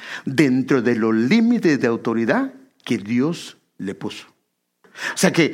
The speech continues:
la parte que habla de la dignidad aquí, habla que no se mantuvieron dentro de los límites de autoridad, sino que abon-,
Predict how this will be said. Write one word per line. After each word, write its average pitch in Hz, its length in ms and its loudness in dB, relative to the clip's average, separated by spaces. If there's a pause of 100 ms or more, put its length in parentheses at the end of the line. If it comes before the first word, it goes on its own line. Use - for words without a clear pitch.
(140)
la 131 220 -2
parte 170 440 2
que 123 280 0
habla 170 280 2
de 135 140 0
la 110 140 0
dignidad 110 440 0
aquí, 170 440 -4
habla 160 340 2
que 113 240 -2
no 127 360 2
se 196 140 0
mantuvieron 143 680 0
dentro 113 360 -2
de 104 140 -4
los 101 160 -4
límites 202 680 0 (280)
de 107 180 -2
autoridad, 104 540 -2 (480)
sino 131 420 2
que 131 120 0
abon-, 113 460 0